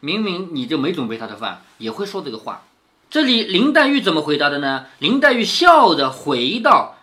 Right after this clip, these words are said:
笑着就是要长辈跟你说话，你要笑着回答他。回，这个回啊，又说到了啊，就是地位低的人，或者说晚辈对地位高的人或者长辈说话叫回。笑着回什么呢？说舅母爱惜赐饭，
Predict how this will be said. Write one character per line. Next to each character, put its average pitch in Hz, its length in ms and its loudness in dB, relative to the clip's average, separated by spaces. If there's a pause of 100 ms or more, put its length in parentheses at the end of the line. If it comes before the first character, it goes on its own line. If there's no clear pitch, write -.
笑 294 360 4
着 127 120 -2
就 156 120 -4
是 160 160 -6 (180)
要 180 400 -4 (220)
长 156 240 4
辈 254 140 -2
跟 202 140 -4
你 151 80 -2
说 180 140 -6
话， 165 180 0
你 120 140 -6
要 127 120 -6 (220)
笑 339 360 -4
着 143 80 -6
回 123 140 -8
答 107 140 -6
他。 110 240 -8 (140)
回， 156 520 0
这 208 80 -6
个 190 80 -6
回 120 180 -6
啊， 131 120 -8
又 147 120 -10
说 147 200 -10
到 131 100 -4
了 113 80 -8
啊， 110 240 -6 (140)
就 156 100 -10
是 151 80 -6
地 247 260 -6
位 190 140 2
低 226 240 -4
的 220 140 -2
人， 123 260 -4
或 170 160 -8
者 160 140 -6
说 175 80 -6
晚 117 280 -4
辈 175 300 -4 (180)
对 165 220 -2
地 233 140 -8
位 208 120 2
高 202 200 4
的 208 100 -2
人 143 140 -4
或 185 120 -6
者 180 120 -10
长 117 180 -4
辈 170 120 -8
说 170 140 -10
话 165 140 -4
叫 139 140 -6
回。 127 580 -6 (300)
笑 269 240 2
着 202 100 2
回 220 240 0
什 196 140 -4
么 143 100 -2
呢？ 151 200 -4 (140)
说 226 300 2 (180)
舅 320 320 8
母 147 340 2
爱 254 220 4
惜 240 260 -4
赐 240 280 -6
饭， 185 320 0